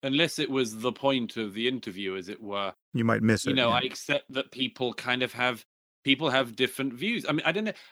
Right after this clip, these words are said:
Speaker 1: I, I, I have to say, we are in an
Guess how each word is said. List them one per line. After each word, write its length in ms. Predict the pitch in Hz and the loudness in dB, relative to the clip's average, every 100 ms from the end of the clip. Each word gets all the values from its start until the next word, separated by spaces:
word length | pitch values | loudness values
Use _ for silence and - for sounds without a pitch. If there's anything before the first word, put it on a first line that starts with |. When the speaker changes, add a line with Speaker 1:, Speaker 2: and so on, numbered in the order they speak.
| _ - - | _ -20 -6
Speaker 1:
I, 80 | 156 - | -4 -2
I, 100 | 156 - - - - | -4 -6 -16 -6 0
I 60 | |
have 180 | 165 233 | 2 2
to 100 | 220 | 0
say, 220 | - 190 | 2 4
we 220 | 143 147 160 | 6 6 4
are 240 | 180 190 | 4 2
in 100 | 156 | 2
an 280 | 143 143 | 0 -2